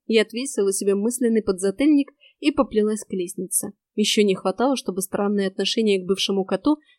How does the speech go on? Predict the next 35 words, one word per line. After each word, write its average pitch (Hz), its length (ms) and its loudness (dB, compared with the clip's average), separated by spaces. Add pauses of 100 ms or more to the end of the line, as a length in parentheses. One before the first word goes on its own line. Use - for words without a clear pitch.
начало 285 420 4
влиять 254 460 0
и 226 60 0
на 220 140 2
работу 202 420 0
с 202 60 -6
другими 196 420 -2
расами. 185 560 -8 (1120)
Камнееду 269 600 6
удалось 254 340 4
занять 226 440 0
меня 247 200 2
на 214 100 0
ближайшие 208 640 0
два 190 240 -6
дня. 190 280 -6 (400)
Я 202 180 4
прерывалась 208 680 0
только 202 280 0
на 202 140 0
сон 254 340 -2
и 226 80 -4
еду, 180 400 -4 (300)
а 208 160 4
остальное 208 500 2
время 226 300 2
сидела 190 420 -2
в 170 40 -16
библиотеке, 190 600 -2
пытаясь 185 400 -4
разобраться, 196 760 -4
что - 260 -4
он 254 160 0
вообще 190 340 -6
такое. 190 460 -8